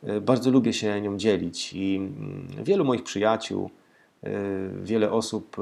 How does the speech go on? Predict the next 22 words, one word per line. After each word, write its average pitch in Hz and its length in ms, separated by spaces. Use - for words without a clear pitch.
z - 80
którymi, 104 500
e, 101 180
przeszliśmy 143 480
kawałek 107 400
drogi, 104 500
e, 95 280
przeżyliśmy 98 440
jakąś 92 200
formację, 98 540
jakieś 87 140
spotkania, 95 520
e, 110 100
na 127 120
pewno 127 260
te 123 120
refleksje, 110 680
e, 110 200
słyszało 110 460
niejednokrotnie. 98 680
E, 117 40
otóż, - 500